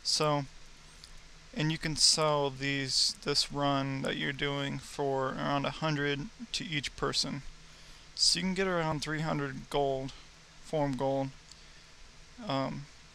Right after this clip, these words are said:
for doing this, which is around three dollars. So that's really not bad. It's not bad at all. Um,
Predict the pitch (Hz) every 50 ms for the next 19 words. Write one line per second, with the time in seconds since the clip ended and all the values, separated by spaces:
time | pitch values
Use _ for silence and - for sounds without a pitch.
0 | - - - - - - 156 143 143 143 143 139 135 131 131 131 131 - - 151
1 | 143 - 151 143 143 156 156 156 147 - - 151 147 139 135 131 127 127 135 156
2 | 139 - - - - 143 151 160 - - - 196 196 190 190 175 160 151 - -
3 | 131 127 135 135 135 135 135 135 131 - - - - - - - - - - -
4 | - - - - - 143 - - 165 160 - 131 143 143 139 135 131 131 131 127
5 | 131 131 131 - - - - - - - - - - - - - - - - -
6 | - - - - - - - - - - - - - - - - - - - -
7 | - - - - - - - - - - - - - - - - - - - -
8 | - 160 156 151 147 151 156 151